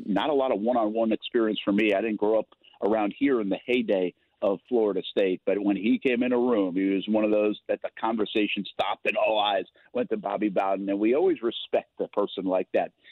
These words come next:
in a certain way. But you just said it, Rich. It's, uh, fascinating to watch, uh, whether you looked on social media, on Facebook, on, on Twitter, on wherever it was. It seems like everybody has met Bobby Bowden <laughs> and his connection to Jacksonville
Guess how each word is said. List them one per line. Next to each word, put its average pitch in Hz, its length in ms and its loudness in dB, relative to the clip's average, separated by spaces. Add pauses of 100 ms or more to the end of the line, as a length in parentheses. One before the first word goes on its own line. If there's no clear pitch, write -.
(120)
in 113 100 0
a 101 140 0
certain 104 260 0
way. 98 200 2
But 95 160 -6
you 160 120 0
just - 180 -2
said 110 140 0
it, 120 80 -4
Rich. 98 200 0 (320)
It's, - 160 -6 (220)
uh, 98 200 2 (240)
fascinating 139 600 0
to 123 100 2
watch, 92 340 0 (480)
uh, 104 80 2
whether 107 340 2
you 107 200 0
looked 113 200 0
on 107 140 2 (100)
social 120 280 0
media, 120 360 2
on - 220 -10
Facebook, 123 480 -2
on, - 380 -10
on - 160 -16 (120)
Twitter, 117 420 2
on 90 180 -4
wherever 135 460 0
it 104 80 0
was. 117 240 0 (180)
It 143 100 -2 (100)
seems 208 200 -4
like 151 160 0 (100)
everybody 147 640 -2
has 131 160 -4
met 113 280 -2
Bobby 113 280 -2
Bowden 139 360 -4 (480)
<laughs> - 460 -6
and 139 200 0 (180)
his 180 140 -2
connection 135 560 -6
to 107 80 -2
Jacksonville 98 760 -4